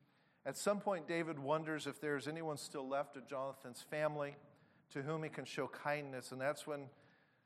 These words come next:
he's told about a crippled man named Mephibosheth who lived in the town of Lo-debar.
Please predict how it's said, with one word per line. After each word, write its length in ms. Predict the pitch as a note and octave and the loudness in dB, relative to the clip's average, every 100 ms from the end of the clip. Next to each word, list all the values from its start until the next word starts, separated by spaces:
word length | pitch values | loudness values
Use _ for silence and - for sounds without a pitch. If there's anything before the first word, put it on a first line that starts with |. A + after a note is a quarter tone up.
| _ - | _ -4
he's 180 | D3+ | -4
told 300 | - E3+ E3 | 2 6 6
about 260 | D#3 D3+ D3 | 8 10 10
a 60 | C3+ | 6
crippled 480 | - E3+ D3 C3+ | 0 0 0 -2
man 260 | C3+ C3+ C3+ | 0 2 2
named 180 | C3 B2 | -2 -4
Mephibosheth 680 | A#2 D3 C#3 C3 - C3 B2+ | -4 -2 -2 -4 2 2 2
who 80 | C3 | -2
lived 300 | B2+ C#3 B2 | 0 -2 -2
in 60 | |
the 80 | B2 | -8
town 500 | A#2 - B2+ B2+ B2+ - | -6 0 2 2 0 -2
of 160 | A#2 G#2 | -4 -2
Lo-debar. 760 | A#2+ A#2+ A#2+ G#2 A2 G2 D#2+ | 0 0 0 2 4 4 0